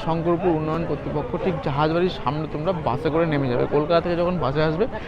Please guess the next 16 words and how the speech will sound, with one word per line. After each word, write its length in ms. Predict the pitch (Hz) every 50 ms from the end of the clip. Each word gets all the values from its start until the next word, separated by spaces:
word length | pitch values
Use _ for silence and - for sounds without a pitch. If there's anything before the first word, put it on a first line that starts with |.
| - - - - -
ঠিক 120 | 220 226 - - -
এই 60 | 196 196 180
মোড়টাতে 300 | 175 160 - 202 196 196 175
নেমে 140 | 165 147 123 117
যাবে। 140 | 110 110 123 - - - - - - - - -
এইদিকে 220 | 175 175 190 196 196 190
চলে 120 | 190 185 185
গেল 80 | 190 196 190 - -
সোজা 200 | - 180 185 196 180 170
নিউ 100 | 165 165 160
দীঘা 160 | 165 165 185 175 -
সি 80 | - 160 147
বিচ, 140 | 175 190 - - - 170
একদম 280 | 170 165 165 - 214 214 208 190
নাক 120 | 180 170 151 151
বরাবর 280 | 170 160 165 156 175